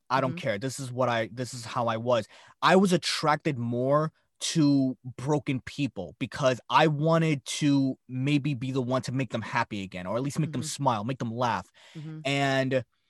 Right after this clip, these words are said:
Speaker 1: maybe when I saw this, I'm like, "Holy shit, she, she needs someone right now." And I don't mean she needs her family right now, or she needs Vision, or obviously she needs her, the people that
Speaker 2: Mm-hmm.
Speaker 1: she lost,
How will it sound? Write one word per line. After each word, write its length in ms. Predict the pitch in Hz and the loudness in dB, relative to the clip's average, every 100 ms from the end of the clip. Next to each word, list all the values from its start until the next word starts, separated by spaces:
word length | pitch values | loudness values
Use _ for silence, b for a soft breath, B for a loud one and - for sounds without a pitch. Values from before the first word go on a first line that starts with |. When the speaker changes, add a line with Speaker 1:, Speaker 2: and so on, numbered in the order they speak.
| _ _ _ _ | _ _ _ _
Speaker 1:
maybe 800 | 139 139 147 170 208 185 220 214 | -6 0 4 6 6 4 2 2
when 300 | 208 147 151 | 0 0 2
I 100 | 147 | 2
saw 360 | 139 - 160 151 | 0 2 6 6
this, 300 | 135 139 120 | 6 2 2
I'm 180 | 127 135 | -2 -2
like, 340 | 135 127 110 - | -2 -2 -2 -8
"Holy 340 | - 156 143 117 | -6 -2 -2 -2
shit, 440 | - 131 98 95 | -2 -2 -4 -4
she, 600 | - - 143 160 170 170 _ _ _ _ _ - 113 | -4 -2 0 0 2 0 _ _ _ _ _ -16 -10
she 280 | - - 196 | 0 4 8
needs 320 | 190 175 165 | 8 8 4
someone 600 | - 165 139 131 120 117 - | 0 0 0 0 0 -2 -6
right 340 | 113 127 113 | -2 0 0
now." 340 | 113 104 90 - | -4 -6 -8 -6
And 100 | 135 | 2
I 80 | 160 | 6
don't 200 | 202 185 | 6 6
mean 240 | 185 175 | 6 4
she 200 | 156 - | 0 0
needs 260 | 160 156 - | 0 0 -2
her 140 | 185 | -4
family 380 | - 147 143 139 | -2 0 0 2
right 200 | 131 131 | 2 2
now, 160 | 135 131 | 2 0
or 100 | 120 | 0
she 140 | - | -4
needs 240 | 135 123 101 | -6 -6 -6
Vision, 400 | 123 123 123 117 | -4 -2 -2 -4
or 140 | 110 B B B _ _ _ _ - | -4 B B B _ _ _ _ 0
obviously 360 | 147 147 - | 2 2 -2
she 200 | 131 - | -4 -2
needs 260 | 135 135 120 | -2 -2 -6
her, 380 | - 127 120 117 - | -4 -2 -2 -4 -6
the 80 | - | -8
people 280 | 127 123 127 | -6 -4 -4
that 80 | 113 | -4
Speaker 2:
Mm-hmm. 40 | |
Speaker 1:
she 440 | - 127 120 113 110 | -6 -6 -4 -4 -6
lost, 480 | 110 160 131 107 | 0 4 4 2